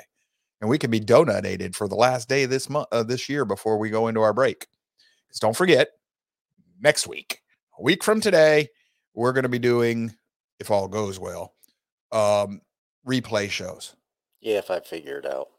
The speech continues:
Speaker 1: Yeah, Charlie's still working on it. He's, it, it, y'all have to forgive him. He, he, he's, he's got his breather working again. Well, sort of, kinda. He's getting better, but he isn't. Okay, he, he's, he's, he's doing all right. He pulled out of the power dive, but he's still got sick engines. He, he, he can't gain any altitude.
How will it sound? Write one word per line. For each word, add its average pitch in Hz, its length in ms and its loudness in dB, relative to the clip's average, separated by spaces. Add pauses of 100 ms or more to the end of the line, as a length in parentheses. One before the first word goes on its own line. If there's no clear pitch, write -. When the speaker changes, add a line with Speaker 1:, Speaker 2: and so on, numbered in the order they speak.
(100)
Speaker 1:
Yeah, 110 200 -4
Charlie's 120 340 0
still 87 220 -10
working 85 340 -14
on 87 180 -12
it. 82 140 -14
He's, 131 340 -6
it, 131 200 -18
it, 156 180 -20
y'all 156 240 4
have 185 160 2
to 170 120 -4
forgive 165 360 -2
him. 160 160 -2 (220)
He, 139 200 -12
he, 139 160 -6
he's, 147 320 -8
he's 147 220 -8
got 160 160 6
his 175 100 2
breather 151 380 4
working 107 360 -2
again. 107 220 -4
Well, 104 220 -6
sort 98 200 -12
of, 92 80 -18
kinda. 76 260 -14 (880)
He's 135 120 -4
getting 170 260 4
better, 131 260 6
but 104 140 0
he 110 100 0
isn't. 98 220 -6 (500)
Okay, 95 380 -4
he, 113 200 -8
he's, 117 420 -8
he's, 117 460 -8
he's 127 180 -8
doing 202 220 6
all 190 100 12
right. 123 180 6
He 110 60 -4
pulled 170 240 0
out 170 140 8
of 151 40 4
the 143 80 2
power 139 320 4
dive, 101 320 0
but 98 120 -10
he's 123 160 -6
still 127 200 -4
got 117 240 -4
sick - 280 -4
engines. 98 420 -8
He, 101 160 -14
he, - 320 -18
he 113 180 -20
can't 120 280 -6
gain 113 160 -4
any 104 180 -8
altitude. - 480 -14